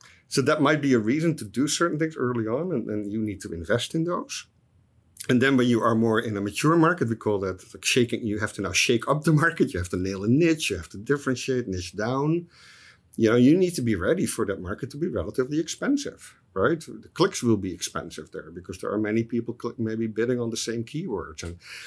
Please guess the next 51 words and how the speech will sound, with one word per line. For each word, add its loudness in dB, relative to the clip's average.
so 2
how 0
to 0
think 2
about 2
that, 2
where 0
are 2
you 2
on -2
both 2
those 4
journeys -2
to -12
figure 0
out, 0
are 4
you 0
gonna 0
have -4
to -6
make 0
the 2
market 0
or 2
you 2
have -6
to -10
go, -10
you -10
know, -4
shake 0
it 2
up 0
and 0
differentiate 4
or 4
disrupt 0
it, 4
right? 2
Those 2
would -2
be -4
the -8
two -2
strategies -2
to -18
shake -4
up -4
a -4
market. -8